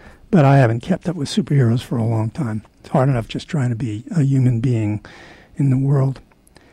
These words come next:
I think the degree to which we need heroes as adults is the degree to which we haven't really left our childhood behind.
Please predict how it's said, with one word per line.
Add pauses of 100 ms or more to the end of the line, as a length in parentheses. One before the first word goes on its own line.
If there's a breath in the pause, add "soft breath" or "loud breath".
(200 soft breath)
I
think
the
degree (680 soft breath)
to
which
we
need
heroes
as
adults
is
the
degree
to
which
we
haven't
really
left
our
childhood
behind.